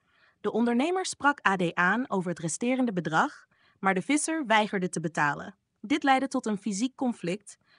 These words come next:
waarbij de visser de ondernemer meerdere keren in het gezicht sloeg. Na de confrontatie ontdekte de ondernemer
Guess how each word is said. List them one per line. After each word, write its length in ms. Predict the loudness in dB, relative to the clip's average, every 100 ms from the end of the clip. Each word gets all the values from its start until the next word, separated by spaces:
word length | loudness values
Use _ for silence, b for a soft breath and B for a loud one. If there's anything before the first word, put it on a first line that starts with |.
| b
waarbij 340 | 0 2 2 2
de 120 | -2
visser 540 | -2 -2 0 -2 -4 -6
de 100 | -2
ondernemer 720 | 0 0 0 0 -2 -4 -6
meerdere 500 | -2 2 2 0 -4
keren 440 | -4 -2 -2 -2 -4
in 120 | -2 -2
het 120 | -2
gezicht 400 | -4 -2 -2 -4
sloeg. 440 | -6 -8 -8 -20 _ _ _ _ _ _ _ _ _ _ _ _ _
Na 220 | 4 4
de 100 | 4
confrontatie 920 | 2 0 0 2 2 2 0 -4 -2
ontdekte 440 | -2 0 -2 -2
de 140 | -6 -2
ondernemer 720 | -2 0 0 0 -2 -4